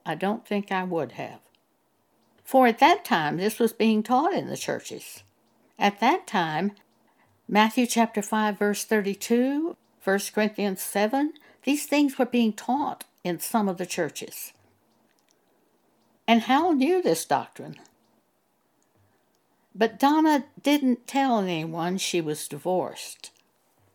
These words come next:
Hal was trying to decide between two women in, to date, and he chose Donna. He fell in love with her.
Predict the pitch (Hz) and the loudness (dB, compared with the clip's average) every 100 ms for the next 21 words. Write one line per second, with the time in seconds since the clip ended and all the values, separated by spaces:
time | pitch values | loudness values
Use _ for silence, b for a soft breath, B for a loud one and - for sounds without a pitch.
0 | _ _ _ _ _ _ _ _ _ _ | _ _ _ _ _ _ _ _ _ _
1 | _ _ _ - 254 349 302 208 190 - | _ _ _ 0 2 4 2 0 -2 -2
2 | 226 226 214 175 175 190 - 233 269 185 | 2 2 0 -2 -6 -6 -2 0 0 -2
3 | 180 - 202 196 180 165 - 247 196 196 | -6 -6 -4 -2 -2 -4 -4 -4 -4 -6
4 | 135 131 - 151 _ _ _ - 160 170 | -6 -10 -12 -14 _ _ _ -4 0 0
5 | 147 117 - - _ _ _ _ _ _ | 0 -4 -12 -18 _ _ _ _ _ _
6 | _ _ _ _ _ _ _ _ _ - | _ _ _ _ _ _ _ _ _ -6
7 | 165 202 185 - 214 180 160 - 175 165 | -4 -4 -4 -2 -2 -2 -4 -4 -4 -4
8 | 131 - _ _ _ _ _ _ _ _ | -8 -14 _ _ _ _ _ _ _ _
9 | _ _ _ _ _ b b b _ _ | _ _ _ _ _ b b b _ _
10 | 147 143 170 190 208 220 269 262 151 - | -14 -2 0 2 2 4 2 0 -8 -12
11 | - | -18